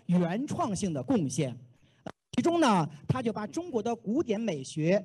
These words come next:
就融入到京剧表演当中，在一招一式、一颦一笑中来展示我们中国古典的东方美。那么我们知道啊，手势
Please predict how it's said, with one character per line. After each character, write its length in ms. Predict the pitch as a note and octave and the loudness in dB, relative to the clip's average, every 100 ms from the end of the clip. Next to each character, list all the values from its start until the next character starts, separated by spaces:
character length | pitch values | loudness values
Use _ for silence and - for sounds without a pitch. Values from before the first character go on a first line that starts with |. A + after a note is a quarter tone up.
| - _ | -4 _
就 260 | - F3 D3 | -2 0 0
融 220 | C3+ G#3 | 2 4
入 100 | C#4+ | 4
到 220 | A3+ D#3+ | 2 0
京 340 | D3 - F#4 F4+ | -2 -4 -2 -2
剧 180 | D4+ F#3+ | -2 -4
表 360 | - E3+ E3+ | 2 4 6
演 180 | B3 - - | 4 0 -2
当 160 | F3 | 2
中， 260 | G3 G#3+ G#3+ _ _ | 4 2 -2 _ _
在 460 | - G#3 F3 D#3 B2+ - _ | 0 2 4 0 -2 -10 _
一 260 | - A3+ E3+ | -2 0 2
招 360 | D#3+ G#3 G#3 G#3+ | 2 2 2 0
一 180 | - | -2
式、 340 | G3+ - A#3 D3+ | -2 0 -2 -2
一 120 | B3+ | -2
颦 240 | A3 F#3 G#3 | 0 2 2
一 100 | F#3+ | 0
笑 340 | A3 F4+ C#4+ E3 | 0 2 2 4
中 320 | F#3 F#3+ F#3+ - | 2 2 -2 -4
来 140 | D#3+ F#3+ | 0 2
展 200 | E3+ C#3 | 2 0
示 160 | A3 | 2
我 140 | F3+ C3 | 2 4
们 320 | E3 F3+ F3+ _ | 2 0 -6 _
中 240 | D#4 D4 | 4 4
国 160 | G3 G3+ | 4 0
古 280 | F#3+ F3 C4 | 0 -2 0
典 180 | D#3 | -2
的 140 | B2+ C3+ | -2 -6
东 320 | - C4+ C4 | -2 -2 -2
方 260 | B3 G#3+ G3+ | -6 -10 -10
美。 380 | - _ D3 C#3+ _ _ _ _ _ | -14 _ -18 -18 _ _ _ _ _
那 80 | A#3+ | -4
么 100 | C4 | -2
我 120 | A#3 | -4
们 100 | F3 | -8
知 140 | - D4+ | -10 -10
道 80 | |
啊， 240 | E3 C#3+ C3+ _ - | -12 -14 -18 _ -20
手 420 | - A#3 E3 C#3 | 2 6 6 4
势 320 | - E4+ G#3 | 4 6 4